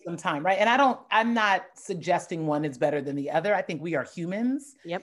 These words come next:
Speaker 1: And people gotta do what they do. And I
Speaker 2: That's
Speaker 1: think
Speaker 2: right.
Speaker 1: trust is built on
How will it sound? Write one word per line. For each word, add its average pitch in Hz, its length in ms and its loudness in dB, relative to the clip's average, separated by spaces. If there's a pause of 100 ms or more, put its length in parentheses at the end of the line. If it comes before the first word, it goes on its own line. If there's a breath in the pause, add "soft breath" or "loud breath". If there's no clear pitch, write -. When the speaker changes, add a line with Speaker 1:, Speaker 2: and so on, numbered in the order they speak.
(140)
Speaker 1:
And 185 100 -6
people 247 220 -2
gotta 233 180 4
do 220 140 -2
what 233 100 -2
they 220 120 2
do. 170 360 -4
And 175 220 0
I - 80 -4
Speaker 2:
That's 180 100 -2
Speaker 1:
think 156 160 -2
Speaker 2:
right. - 80 -16
Speaker 1:
trust 196 280 -6
is 156 120 -10
built 175 320 0
on 151 440 0